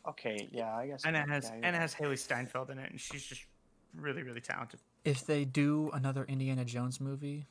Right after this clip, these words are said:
Speaker 3: like, like, I want it to be, like, a s-, like, a sequel. Like, I don't want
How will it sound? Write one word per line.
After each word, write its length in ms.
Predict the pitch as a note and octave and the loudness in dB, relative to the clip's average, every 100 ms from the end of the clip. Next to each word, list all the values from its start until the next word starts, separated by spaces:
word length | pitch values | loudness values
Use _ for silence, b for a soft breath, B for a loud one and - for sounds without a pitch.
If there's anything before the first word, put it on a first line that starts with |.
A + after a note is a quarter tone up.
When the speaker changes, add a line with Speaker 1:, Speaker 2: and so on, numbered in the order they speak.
| _ _ | _ _
Speaker 3:
like, 240 | D3+ B2 A#2+ _ - - _ _ _ _ _ _ - | -4 -4 -4 _ -20 -20 _ _ _ _ _ _ 0
like, 160 | C#3 | 2
I 40 | C3+ | 4
want 180 | D3+ D#3 | 2 0
it 60 | |
to 80 | - | -2
be, 100 | D3 | -2
like, 240 | C#3+ C3+ - | 0 -2 -4
a 20 | |
s-, 200 | C3 - | -2 0
like, 180 | C#3+ C3 | 0 -2
a 80 | C3 | 0
sequel. 560 | - - F#3+ F#3 - F#2 | 2 2 0 -4 -10 -4
Like, 220 | A#2+ A#2+ | -4 -2
I 60 | A#2+ | 2
don't 200 | C3+ B2 | 2 2
want 480 | C3 C3 - - | 2 0 -2 -10